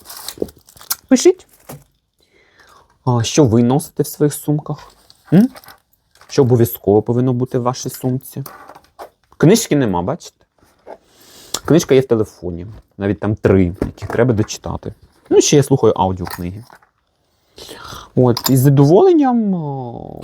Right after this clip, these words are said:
почитаю. Добре. Можна щось розіграти, але нема чого. М. Побачимось на каналі Невгамовна Монро. І ще раз дякую вам.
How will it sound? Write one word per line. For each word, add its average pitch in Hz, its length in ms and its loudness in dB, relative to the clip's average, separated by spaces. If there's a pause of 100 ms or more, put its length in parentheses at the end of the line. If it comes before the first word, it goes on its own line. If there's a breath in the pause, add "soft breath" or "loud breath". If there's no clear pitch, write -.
почитаю. 131 640 0 (1400)
Добре. 151 320 0 (1200)
Можна 170 220 4
щось - 220 -4
розіграти, 185 520 4
але 127 160 0
нема 107 320 -10
чого. - 300 -20 (1120)
М. 104 220 0 (2750 loud breath)
Побачимось 392 480 2
на 392 60 0
каналі 381 260 2
Невгамовна 359 500 2
Монро. 359 300 -6 (840)
І 226 320 4
ще - 160 0
раз 190 120 4
дякую 170 380 0
вам. 151 200 -10